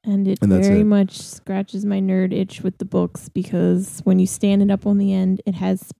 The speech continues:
Speaker 1: book spines, and it's wonderful.
Speaker 2: Well, yeah, it's, like I said, it's very, the game's very, like, it's, for a game that's not thematic, like, it, it's designed, like, the art's pretty cool.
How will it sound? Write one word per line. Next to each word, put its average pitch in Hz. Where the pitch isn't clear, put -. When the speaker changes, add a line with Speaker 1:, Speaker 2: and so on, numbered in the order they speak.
Speaker 1:
book 190
spines, 185
and 190
it's 185
wonderful. -
Speaker 2:
Well, 131
yeah, 135
it's, -
like 135
I 139
said, 123
it's 110
very, 131
the 120
game's 139
very, 120
like, 117
it's, 117
for -
a 123
game 156
that's 135
not 123
thematic, 107
like, 95
it, 95
it's 104
designed, 104
like, 104
the 92
art's 120
pretty 120
cool. 104